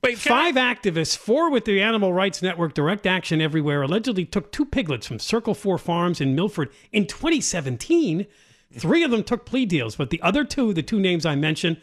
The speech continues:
Speaker 2: are gonna go on trial, oh, tomorrow.
Speaker 1: Five years for two stolen piglets?
Speaker 2: Yeah, they would, they refused
Speaker 1: Five
Speaker 2: to
Speaker 1: years?
Speaker 2: Right. Two third-degree felony counts of burglary and a Class B misdemeanor count
Speaker 1: Third-degree
Speaker 2: of
Speaker 1: felony.
Speaker 2: theft.
Speaker 1: See,
Speaker 2: Right.
Speaker 1: they should do that in California. No way stealing piglets would be a felony here.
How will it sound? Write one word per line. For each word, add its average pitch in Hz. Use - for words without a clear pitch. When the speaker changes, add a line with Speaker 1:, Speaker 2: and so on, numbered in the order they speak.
Speaker 2:
are 139
gonna 156
go 156
on 151
trial, 220
oh, 196
tomorrow. 180
Speaker 1:
Five 196
years 208
for -
two 214
stolen 202
piglets? 262
Speaker 2:
Yeah, 151
they 147
would, 147
they 151
refused 156
Speaker 1:
Five 269
Speaker 2:
to 277
Speaker 1:
years? 311
Speaker 2:
Right. 190
Two 311
third-degree 254
felony 233
counts 208
of 131
burglary 208
and 165
a 120
Class 170
B 165
misdemeanor 147
count 135
Speaker 1:
Third-degree 202
Speaker 2:
of -
Speaker 1:
felony. 131
Speaker 2:
theft. -
Speaker 1:
See, 170
Speaker 2:
Right. 117
Speaker 1:
they 202
should 151
do 160
that 147
in 117
California. 120
No 151
way 151
stealing 123
piglets 110
would 113
be 98
a 92
felony 104
here. 98